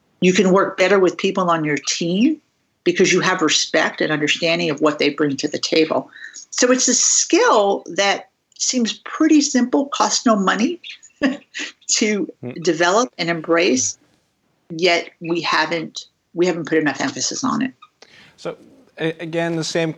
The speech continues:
Speaker 2: question probably as with critical thinking. We can apply that on a personal level, but if you look at, uh, empathy on an organizational level, y-,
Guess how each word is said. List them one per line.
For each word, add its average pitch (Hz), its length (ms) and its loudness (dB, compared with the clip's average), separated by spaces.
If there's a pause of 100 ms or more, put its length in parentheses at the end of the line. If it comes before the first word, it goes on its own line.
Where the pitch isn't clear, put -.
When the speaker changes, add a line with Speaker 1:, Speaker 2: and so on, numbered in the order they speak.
Speaker 2:
question 160 360 -2
probably 151 420 -2
as 135 320 -4
with - 420 -6
critical 143 460 -2
thinking. 139 600 -4
We 139 100 -6
can 139 160 -2
apply 135 340 -2
that 131 140 -4
on 127 120 -6
a 113 60 -6
personal 139 480 -6
level, 131 280 -4
but 131 160 -6
if 135 200 -8
you 143 100 -4
look 131 300 -4
at, 120 240 -8 (240)
uh, 110 480 -4
empathy 127 480 -12
on 117 160 -6
an 117 160 -6
organizational 120 760 -8
level, 127 440 -4 (440)
y-, - 100 -16